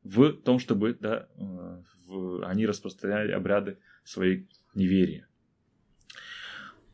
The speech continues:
Тут то же самое касается, допустим, дня рождения. Допустим, у человека то, что называется сегодня день рождения.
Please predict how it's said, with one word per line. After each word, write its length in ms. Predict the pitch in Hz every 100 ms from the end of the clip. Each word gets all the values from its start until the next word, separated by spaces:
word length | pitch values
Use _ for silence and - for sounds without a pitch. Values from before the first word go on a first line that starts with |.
| -
Тут 160 | 208
то 120 | 202 190
же 100 | 175
самое 320 | 185 175 165
касается, 480 | 151 127 160 156 127
допустим, 400 | 120 135 139 113
дня 180 | 113
рождения. 580 | 117 113 104 110 85 82 -
Допустим, 340 | - - 120 110
у 60 |
человека 440 | 95 104 117 131 127
то, 160 | -
что 140 | 117 104
называется 460 | 95 104 117 120
сегодня 260 | 107 107 107
день 180 | 101 101
рождения. 600 | 98 92 92 87 -